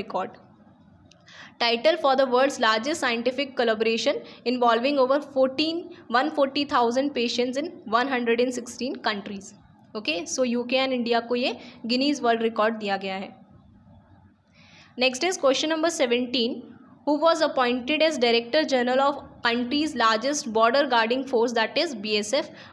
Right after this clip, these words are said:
बॉर्डर सिक्योरिटी फोर्स के लिए जो डायरेक्टर जनरल हैं जिन्हें अपॉइंट किया गया है, so the correct answer for this question is option A, पंकज कुमार सिंह। Border security force, force is India's primary border guarding organization on its border with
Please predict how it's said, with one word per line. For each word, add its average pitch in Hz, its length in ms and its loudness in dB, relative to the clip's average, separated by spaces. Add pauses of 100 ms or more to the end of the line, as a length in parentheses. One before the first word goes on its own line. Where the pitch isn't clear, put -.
बॉर्डर 247 280 4
सिक्योरिटी 285 600 2
फोर्स 262 280 4
के 262 180 -4
लिए 247 240 2
जो 285 120 -2
डायरेक्टर 233 380 0 (100)
जनरल 247 260 0
हैं 254 120 0
जिन्हें 240 180 0
अपॉइंट 233 440 0
किया 220 160 2
गया 208 160 -4
है, 240 240 -2 (260)
so 262 120 -6
the 262 140 2
correct 247 340 2
answer 233 320 -2
for 233 140 2
this 233 200 -2
question 220 300 -2
is 240 140 0
option 240 380 -2
A, - 20 -2 (160)
पंकज 240 360 0
कुमार 226 380 -2
सिंह। - 200 -8 (1200)
Border 254 320 4
security 302 460 0
force, 269 520 2
force 254 300 6 (140)
is 247 60 0
India's 240 540 2 (440)
primary 294 420 2
border 262 400 4
guarding 233 400 2 (300)
organization 220 720 0 (100)
on 226 160 2
its 226 100 -4
border 202 400 0
with 294 180 -4